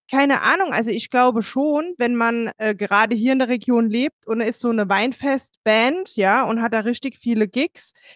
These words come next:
dass man, und vielleicht noch hier, pf, an der Weinstraße ab und zu noch ein paar Feste mitnehmen, dass man da schon vielleicht so seine ein, zweitausend Euro mal mindestens im Monat haben könnte. Oder zum Beispiel Hochzeitssänger. Es gibt ja super viele Leute, die suchen Sänger für die Hochzeit. Also ich glaube,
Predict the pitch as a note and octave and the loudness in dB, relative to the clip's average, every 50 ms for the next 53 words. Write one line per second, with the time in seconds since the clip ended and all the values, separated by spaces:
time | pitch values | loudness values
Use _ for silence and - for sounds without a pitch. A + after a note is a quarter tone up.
0 | _ _ _ _ _ A3+ A#3 G#3+ - B3 B3 A#3 A#3 A#3 D#3 G3 A3 F#3+ - A3 | _ _ _ _ _ 0 0 2 2 2 4 4 4 2 2 0 0 0 0 2
1 | G3+ G#3 G#3+ - A3+ A3 - - A3+ A#3+ A#3+ A#3+ A#3+ A#3 A3 G#3 - - - - | 2 2 0 -2 -6 -8 -6 -4 0 2 4 4 4 4 2 2 -2 -12 -20 -20
2 | - _ _ A3+ F#3 G3 G3 - - A3 C#4+ C4 - - - C4 C4+ B3+ A#3 - | -20 _ _ -4 -2 -2 0 0 0 0 0 -4 -6 -2 -2 -2 0 0 0 -2
3 | G#3+ - A3 G3+ - B3 A3 G#3+ A3 A3 G3 G#3+ G3 F#3 - A3+ B3 - - C#4 | -2 -2 -4 -4 -2 -2 0 2 0 0 0 -2 -2 0 0 -2 -2 -2 -4 -4
4 | C4 C#4 C4+ A#3+ B3 C4 C4+ C#4 C4+ B3 A#3+ - - A#3+ A3+ G#3+ A3 A3+ - - | -4 -4 -4 -4 -2 -2 -2 0 -2 -2 -4 -2 -2 -2 0 0 0 -2 -2 0
5 | - D4 E4 G4+ - - - - - - _ _ _ - C#4 C4 B3 A#3+ A#3 G#3+ | 2 2 2 2 -2 -8 -20 -20 -20 -20 _ _ _ 0 2 4 4 4 2 0
6 | - - A3+ A3 G#3+ - G#3+ G#3 G3+ G3+ G#3 G3+ G3+ G3 F#3+ F3+ - _ _ _ | -2 -2 -4 -4 -2 0 0 0 0 0 -2 -2 -2 -2 -2 -4 -8 _ _ _
7 | _ _ _ A3+ A3 A3 A3 - - A3+ G#3 G3+ F#3 G#3 G#3+ G#3 G#3 G3 G3+ F3+ | _ _ _ 0 0 0 0 -2 0 2 2 2 2 2 2 2 2 2 -2 -2
8 | - G3+ G#3+ G#3 G#3 - G#3 G3+ G3+ G3 G3 G#3 G#3+ A3 A3 G#3 G3+ - - _ | 0 2 2 2 2 0 0 0 0 0 0 0 0 0 0 -2 -4 -6 -10 _
9 | G#3 G3 F#3 - - G3+ G3+ G3+ G3+ G3+ G3+ G3 F#3 F#3 - F3 G3+ F#3+ F#3+ - | -10 -10 -10 -10 -6 -4 -2 0 2 2 2 2 0 0 -2 0 2 2 2 0
10 | F#3 F#3 - - A3+ G3+ G3 G3 G3+ F3+ D#4 E4 F4+ - C#4 C#4+ C#4+ C#4 - C#4 | -2 -8 -4 0 0 2 2 2 2 2 4 2 2 4 4 2 2 2 2 2
11 | B3 A#3+ D#4+ E4 - - - F#4+ D4 C4 G#3+ - - - F#3+ F3 F3+ F3+ F3 F3+ | 4 4 4 2 0 -6 -2 0 0 0 0 -2 -4 -4 -4 -4 -2 -4 -4 -6
12 | - - B3+ - - C4+ C4+ - D4+ C#4+ - D#4 - - C#4+ B3+ B3 B3 A#3+ B3+ | -4 -6 -8 -2 0 0 2 2 2 4 4 2 2 2 2 4 4 6 6 6
13 | B3+ C4 A#3 B3+ A#3 - C4+ B3+ A#3 B3 A#3 - A3+ A3+ A#3 B3 B3+ - - A3 | 4 4 0 -2 -2 0 0 0 0 -2 -4 -4 -4 -4 -2 -2 -4 -4 -6 -4
14 | G#3 A3+ G#3+ A3+ A3 - _ - F3+ - - A3 G3+ G#3 - - - A#3+ C4 D4+ | -4 0 0 -2 -2 -4 _ -8 -6 -4 -4 -4 -4 -6 -8 -2 2 4 6 6
15 | E4+ C4+ A3 G#3+ | 6 6 4 2